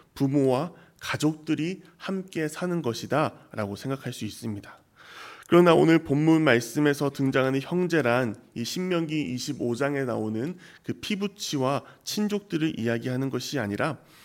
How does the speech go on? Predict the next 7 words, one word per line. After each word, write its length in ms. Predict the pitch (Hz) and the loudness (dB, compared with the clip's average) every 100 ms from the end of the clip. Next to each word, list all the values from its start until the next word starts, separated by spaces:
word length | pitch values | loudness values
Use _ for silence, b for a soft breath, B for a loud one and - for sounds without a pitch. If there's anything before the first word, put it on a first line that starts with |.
| B B B | B B B
순례의 560 | - 208 208 196 196 | -6 0 4 6 4
과정 400 | 190 135 165 160 | 2 -2 0 0
가운데 640 | 156 151 147 135 135 139 135 B | 2 2 2 2 0 0 -4 B
시온에 580 | - - 220 214 208 185 | -12 -6 0 2 2 2
모인 400 | 139 127 123 135 | 2 2 0 -4
성도들의 920 | - 214 214 202 202 170 143 156 190 | -6 -6 -4 -2 -4 -2 -4 -4 -8
모임을 600 | 123 113 123 127 110 98 | -4 -2 0 0 -2 -6